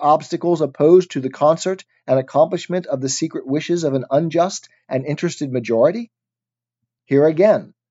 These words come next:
the extent of the Union gives it the most palpable advantage. The influence of factious leaders may kindle a flame within their particular states, but will be unable to spread a general conflagration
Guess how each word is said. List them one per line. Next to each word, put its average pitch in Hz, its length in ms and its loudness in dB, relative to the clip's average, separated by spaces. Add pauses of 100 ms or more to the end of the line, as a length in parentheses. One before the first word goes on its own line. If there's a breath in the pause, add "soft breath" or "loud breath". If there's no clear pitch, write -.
(100)
the 143 100 2
extent 208 560 0
of 151 220 -4
the 151 80 2
Union 139 500 -2 (300)
gives 170 260 4
it 180 100 -4
the 160 80 0
most 180 380 2
palpable 127 720 -6
advantage. 123 720 -4 (840)
The 190 160 4
influence 131 560 -2
of 135 240 -4
factious 170 540 -6
leaders 117 460 -4
may 165 320 0
kindle 185 400 0
a 131 60 2
flame 123 480 -2
within 175 320 0
their 180 180 2
particular 131 480 -6
states, - 640 -8 (260)
but 185 140 -2
will 202 180 8
be 185 200 -4
unable 170 400 2
to 151 140 -8
spread 180 640 0
a 147 100 0
general 180 480 2
conflagration 139 960 -2